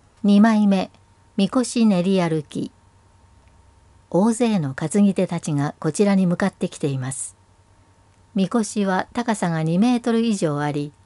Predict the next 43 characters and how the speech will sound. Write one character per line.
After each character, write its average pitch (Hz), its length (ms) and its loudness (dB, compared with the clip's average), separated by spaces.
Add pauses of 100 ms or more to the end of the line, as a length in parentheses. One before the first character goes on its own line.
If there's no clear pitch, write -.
(460)
四 196 240 4
面 196 280 4
に 185 260 0
ぐ 175 200 0
る 240 120 0
り 214 140 -2
と - 240 -2
細 - 320 -4
長 233 260 2
い 175 160 0
弓 208 220 2
張 233 140 0
り 226 140 -2
提 220 220 0
灯 156 300 -4
が 156 180 -6 (540)
上 214 320 0
下 165 160 -2
二 196 160 2
段 202 280 2
に 151 260 -4
飾 160 260 -4
ら 156 100 -2
れ 156 100 -4
て 147 120 -6
い 147 100 -2
ま 135 140 -4
す。 - 260 -14 (1500)
手 196 120 0
前 226 260 4
に 214 160 4
は 156 240 -2
左 220 460 0
三 196 100 2
つ 226 140 -2
ど 214 100 4
も 208 140 4
え 208 100 2
の 202 140 2
門 214 240 4
の 156 100 0
入 156 180 -4
っ 143 60 -10